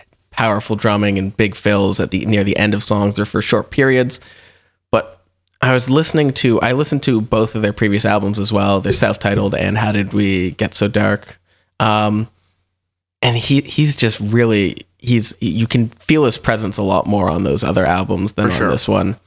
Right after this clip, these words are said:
Speaker 1: Um, that's pretty much my only complaint about this album.
Speaker 2: <laughs>
Speaker 1: That is, that and there's, like, little things where I
Speaker 2: Right.
Speaker 1: just feel like some, some things, like, reminded me too much of other stuff. Like, Boilermaker, it's a really good song.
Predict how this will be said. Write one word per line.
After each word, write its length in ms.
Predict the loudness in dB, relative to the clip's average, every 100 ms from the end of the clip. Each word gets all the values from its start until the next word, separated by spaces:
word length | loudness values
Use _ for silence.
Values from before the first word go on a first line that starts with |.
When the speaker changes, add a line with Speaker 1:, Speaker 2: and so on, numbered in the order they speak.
| _ _ -2
Speaker 1:
Um, 400 | 0 0 -2 -6 _ _ _ _ _
that's 240 | -2 -2 0
pretty 200 | 0 0
much 180 | 0
my 120 | 0 2
only 380 | 2 2 2 0
complaint 420 | -2 -2 -2 0
about 120 | 0
this 160 | 0 0
album. 640 | 0 -2 -6 -6 -6 -4 -10
Speaker 2:
<laughs> 40 | _
Speaker 1:
That 200 | 0 2
is, 260 | 2 0 -4 -10 _ _ _
that 280 | 0 0 0
and 260 | 0 0 -2 -8 -2
there's, 160 | 0
like, 120 | 0
little 500 | 0 2 2 4 2 -2 _ _
things 540 | 0 2 0 -2 -4 -14 _
where 140 | 0 2
I 80 | 2
Speaker 2:
Right. 80 |
Speaker 1:
just 160 | 0 0
feel 160 | 0 2
like 180 | 0
some, 320 | 0 2 0 0
some 240 | 0 0
things, 260 | 2 0 2
like, 140 | 0 2
reminded 500 | 2 2 2 0 0
me 140 | -2
too 160 | 0 0
much 240 | 0 -2
of 80 | -4
other 380 | 0 0 0 -4
stuff. 400 | -8 -2 -2 -2 -12 -20 _
Like, 240 | 0 0 -10 -20 _ _ 0
Boilermaker, 680 | 2 4 2 0 2 0 0
it's 140 | -4
a 40 | 2
really 240 | 2 2
good 180 | 0 0
song. 300 | -2 -2